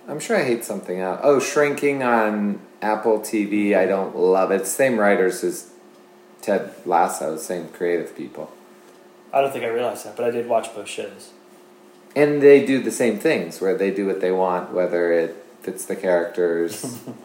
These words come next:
Speaker 2: <laughs>
Speaker 1: it doesn't matter to them.
Speaker 2: Yeah.
Speaker 1: Um, but mo-, I don't know. There's something else I hate, I'm sure. What, what are you loving?
Speaker 2: Um, so for new shows,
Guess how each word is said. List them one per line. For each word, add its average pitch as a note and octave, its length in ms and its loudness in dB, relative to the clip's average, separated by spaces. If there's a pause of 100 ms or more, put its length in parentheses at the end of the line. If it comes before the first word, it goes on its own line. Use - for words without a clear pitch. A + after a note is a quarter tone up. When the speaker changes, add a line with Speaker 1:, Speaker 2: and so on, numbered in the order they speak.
Speaker 2:
<laughs> - 260 -20
Speaker 1:
it F2 200 -6
doesn't F2 260 -4
matter D#2+ 280 -6
to D2 120 -12
them. - 200 -12 (280)
Speaker 2:
Yeah. G#2 180 -8 (680)
Speaker 1:
Um, D#2 400 -8 (380)
but F2 440 -2 (2000)
mo-, B2+ 340 0
I G2+ 140 -2
don't G2+ 120 -2
know. F#2 200 -4
There's F2+ 180 -6
something A2 260 -6
else E2 220 -6
I D#2 100 -6
hate, D#2+ 240 -10
I'm - 120 -14
sure. - 200 -14 (240)
What, - 400 2
what A2 200 4
are G2+ 80 -2
you G#2 180 -2
loving? G2+ 360 -6 (340)
Speaker 2:
Um, A#2+ 560 -2 (400)
so D#3 200 0
for D3+ 160 -2
new A3 220 0
shows, G#2 800 -2